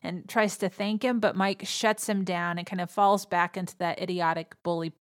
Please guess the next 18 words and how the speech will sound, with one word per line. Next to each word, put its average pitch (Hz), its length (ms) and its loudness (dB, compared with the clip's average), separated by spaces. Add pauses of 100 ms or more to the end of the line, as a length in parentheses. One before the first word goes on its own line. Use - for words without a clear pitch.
(120)
bullying 180 360 0
part, - 400 0 (340)
pattern 175 340 4
where 170 140 0
he's 170 160 -4
gotta 165 260 0 (800)
look 202 240 2
cool 175 380 2
in 156 100 -2
front 165 240 -6
of 160 80 -6
his 156 200 -6
friends. - 580 -4 (880)
Denise 254 380 2
and 233 140 4
Kenny 226 260 2
make 214 280 2
up. 214 280 8